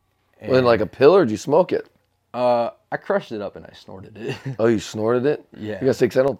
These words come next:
Speaker 2: I've never heard of meth being a pill.
Speaker 1: No.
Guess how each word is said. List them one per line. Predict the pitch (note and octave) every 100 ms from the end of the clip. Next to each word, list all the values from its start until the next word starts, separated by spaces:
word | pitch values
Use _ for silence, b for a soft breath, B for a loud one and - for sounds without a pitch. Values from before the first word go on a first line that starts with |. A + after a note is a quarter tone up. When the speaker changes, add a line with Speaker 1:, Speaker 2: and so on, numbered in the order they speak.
| -
Speaker 2:
I've | A2
never | A2
heard | G#2+
of | F#2+ - _ -
meth | F#2 G2 -
being | G2 F#2 F#2 -
a | -
pill. | - G#2 G2+ F#2 F2 _ -
Speaker 1:
No. | B2 A#2+ A#2 A2